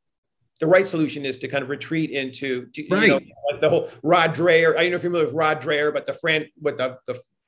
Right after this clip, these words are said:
Speaker 1: with the Francis Op, whatever the, um, uh, about, like, basically retreating and kind of, like,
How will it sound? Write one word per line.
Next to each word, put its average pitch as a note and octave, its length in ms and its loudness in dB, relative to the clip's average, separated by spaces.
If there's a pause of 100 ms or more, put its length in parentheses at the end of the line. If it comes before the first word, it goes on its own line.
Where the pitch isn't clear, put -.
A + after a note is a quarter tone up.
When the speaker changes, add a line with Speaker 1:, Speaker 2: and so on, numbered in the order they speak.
(140)
Speaker 1:
with C#3+ 100 -16
the B2 100 -8
Francis D3+ 560 -8
Op, C#3+ 240 -4
whatever D3+ 260 0
the, B2+ 260 -6
um, B2+ 220 -6 (600)
uh, C3+ 240 -6
about, D3+ 320 0
like, D3+ 160 2
basically E3+ 300 2
retreating E3+ 640 0
and D#3 100 -2
kind D#3+ 140 -2
of, D#3 60 -6
like, D3 240 -2